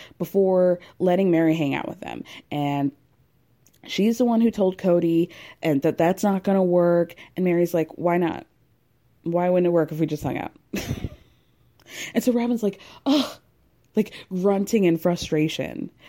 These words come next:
because she knows that she's fucking lying. And Mary says, "If there were rules that were laid out, then what's the problem?"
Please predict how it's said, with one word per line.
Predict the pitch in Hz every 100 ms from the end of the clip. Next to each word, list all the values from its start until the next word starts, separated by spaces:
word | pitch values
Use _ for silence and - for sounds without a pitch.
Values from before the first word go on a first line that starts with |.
| -
because | 269 269 339
she | 339
knows | 349 370
that | 349
she's | - 320
fucking | - 269 269 254
lying. | 190 220 202 160 180 - - -
And | 254
Mary | 285 302
says, | 302 277 - _ _ _
"If | 214 226
there | 285
were | 330
rules | 294 285 359 381
that | -
were |
laid | 285 247 226
out, | 180 175 - - _ _ _ _ -
then | 165 190 196
what's | 214 214 -
the | 196
problem?" | - 208 208 - - - -